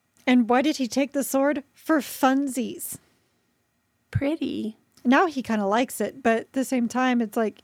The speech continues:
Speaker 1: it was for funsies.
Speaker 2: Again, like a magpie. Ooh, that's
Speaker 1: Yeah.
Speaker 2: pretty.
Speaker 1: Pretty much.
Speaker 2: What a nice weapon.
Speaker 1: It's like, "Oh, wait, do
Speaker 2: Uh,
Speaker 1: you
Speaker 2: and he
Speaker 1: guys like
Speaker 2: flaunts it.
Speaker 1: this? Is this one of your, like, little trinkets? Cool, I want it now."
Speaker 2: It's one of ours now.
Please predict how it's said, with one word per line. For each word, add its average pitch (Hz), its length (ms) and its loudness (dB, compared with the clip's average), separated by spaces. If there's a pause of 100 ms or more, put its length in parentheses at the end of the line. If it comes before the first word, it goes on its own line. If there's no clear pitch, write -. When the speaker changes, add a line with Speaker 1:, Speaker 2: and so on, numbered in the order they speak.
(160)
Speaker 1:
it 294 60 0
was 349 180 0
for 370 180 2
funsies. 269 680 -2 (1800)
Speaker 2:
Again, 240 420 4
like 269 140 4
a 269 40 4
magpie. 240 600 6 (120)
Ooh, 302 460 10
that's 233 260 6
Speaker 1:
Yeah. - 80 -10
Speaker 2:
pretty. 285 400 0 (200)
Speaker 1:
Pretty 320 180 2
much. - 460 -4 (260)
Speaker 2:
What 440 200 8
a 294 40 10
nice 247 320 6
weapon. 392 260 2
Speaker 1:
It's 269 80 0
like, 311 160 2
"Oh, 311 80 2
wait, 320 200 2
do - 100 -16
Speaker 2:
Uh, 220 240 12
Speaker 1:
you 339 180 6
Speaker 2:
and 320 100 8
he 277 60 10
Speaker 1:
guys - 60 -4
like - 80 4 (180)
Speaker 2:
flaunts - 40 0
it. 440 60 4
Speaker 1:
this? - 380 0 (340)
Is 262 160 2
this 392 180 0
one 349 120 0
of 370 100 2
your, 349 140 0
like, 294 220 0
little 330 180 0
trinkets? 277 500 -4
Cool, 277 380 -4
I 233 120 -2
want 214 300 -6
it 196 120 -8
now." - 280 -10 (1080)
Speaker 2:
It's 240 240 4
one 220 160 6
of 180 120 2
ours 185 520 -2
now. 180 460 -2